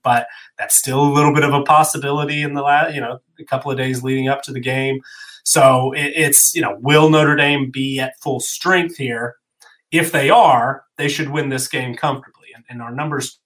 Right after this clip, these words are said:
do, you know, pretty much expect, you know, a lot of the guys who've been, uh, in and out of the lineup at the receiver position, for the most part, are back. Skornick played last week. Uh, Keys is, is back. Uh, they, they have had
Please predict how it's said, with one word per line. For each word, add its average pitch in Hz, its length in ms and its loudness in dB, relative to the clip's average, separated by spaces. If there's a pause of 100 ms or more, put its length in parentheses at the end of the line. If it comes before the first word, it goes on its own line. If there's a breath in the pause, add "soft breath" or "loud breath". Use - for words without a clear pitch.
do, 180 440 -4 (400 loud breath)
you - 180 -16
know, 151 200 -10
pretty 269 220 2
much 170 320 2
expect, - 840 -2
you - 80 -10
know, 104 120 -12
a 110 60 -12
lot 127 200 2
of 139 60 -4
the 139 60 -4
guys 135 260 2
who've 123 120 -6
been, 120 300 -4 (300 soft breath)
uh, 120 200 -6
in 143 120 -2
and 139 100 4
out 135 120 4
of 127 60 -4
the 123 60 -4
lineup 127 440 0
at 120 100 -12
the - 100 -20
receiver 170 380 2
position, 160 640 0 (180)
for 208 140 2
the 202 120 2
most 170 340 2
part, 151 260 4
are 135 240 2
back. 107 280 -4
Skornick 139 580 -2 (380 loud breath)
played 139 240 0
last 135 340 2
week. 131 420 -2 (240 loud breath)
Uh, 107 320 -2
Keys 156 480 0
is, 135 220 -6
is 127 240 -6
back. 131 520 2 (340 loud breath)
Uh, 113 180 -4
they, 117 320 -8
they 123 160 -4
have 147 300 2
had 131 500 4